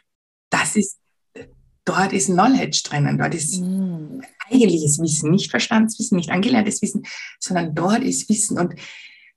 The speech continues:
Speaker 1: als ich das als, äh, erstmal irgendwie verstanden habe, dachte, und dann da rausschaue, denke ich mir, ja, na klar, weil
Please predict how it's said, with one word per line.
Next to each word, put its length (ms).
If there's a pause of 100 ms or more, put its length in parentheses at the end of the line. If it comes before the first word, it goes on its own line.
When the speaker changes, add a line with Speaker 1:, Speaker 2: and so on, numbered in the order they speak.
(140)
Speaker 1:
als 120
ich 120
das 140
als, 180
äh, 60 (300)
erstmal 280
irgendwie 180
verstanden 540
habe, 120
dachte, 200 (640)
und 140
dann 160
da 80
rausschaue, 580
denke 200
ich 140
mir, 240 (140)
ja, 220
na 100
klar, 520
weil 300